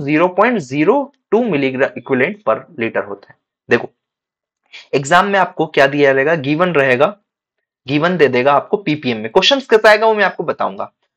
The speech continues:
बोलेगा आपको आंसर रिपोर्ट करना है, answer in degree clerk, तो आपको ये कन्वर्जन आना चाहिए कि मानो आपका एक पीपीएम आंसर आया, ठीक है,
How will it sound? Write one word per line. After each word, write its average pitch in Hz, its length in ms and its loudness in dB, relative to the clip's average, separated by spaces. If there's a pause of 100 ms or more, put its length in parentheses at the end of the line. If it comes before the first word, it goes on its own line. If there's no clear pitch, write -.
(140)
बोलेगा 226 360 6
आपको 208 260 2
आंसर 180 300 0
रिपोर्ट 190 340 0
करना 165 200 -2
है, 165 60 -2
answer 143 400 2 (400)
in 147 220 0 (400)
degree 139 400 0 (460)
clerk, 107 280 -2 (560)
तो - 40 -8
आपको - 380 0
ये 190 140 0
कन्वर्जन 147 500 -2
आना 117 300 -2
चाहिए 110 220 -6
कि 127 100 0
मानो 196 240 4
आपका 165 340 2
एक 190 240 0
पीपीएम 156 360 -4
आंसर 127 260 -2
आया, 101 240 2 (500)
ठीक 196 120 2
है, 117 120 0